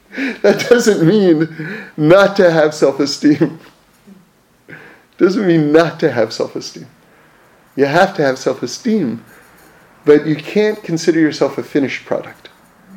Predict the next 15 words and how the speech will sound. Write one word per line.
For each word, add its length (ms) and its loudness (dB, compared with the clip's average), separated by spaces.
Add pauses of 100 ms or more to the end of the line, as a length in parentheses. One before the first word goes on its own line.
(880)
Right? 300 -2 (100)
So 240 0
if 240 -6
you're 100 2
not 240 0
a 40 -2
finished 320 -6
product, 500 -2 (140)
pro-, 280 -6 (520)
if 160 -8
you're 80 0
not 180 2
a 40 -4
finished 300 -6
product, 440 -2